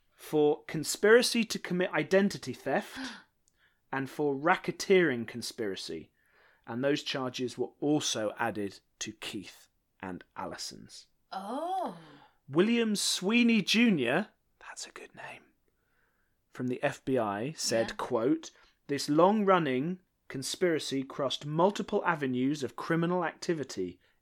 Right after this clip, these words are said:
Speaker 1: including electronic monitoring, identity theft, extortion, victim smuggling, and illegal trafficking of a victim after a period of unlawful confinement."
Speaker 2: Whoa.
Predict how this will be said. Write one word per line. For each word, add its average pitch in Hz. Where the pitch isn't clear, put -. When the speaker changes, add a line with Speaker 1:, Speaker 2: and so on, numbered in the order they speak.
Speaker 1:
including 143
electronic 185
monitoring, 165
identity 143
theft, -
extortion, 165
victim 135
smuggling, 123
and 123
illegal 185
trafficking -
of 127
a 123
victim 135
after 127
a 120
period 160
of 131
unlawful 151
confinement." 147
Speaker 2:
Whoa. 170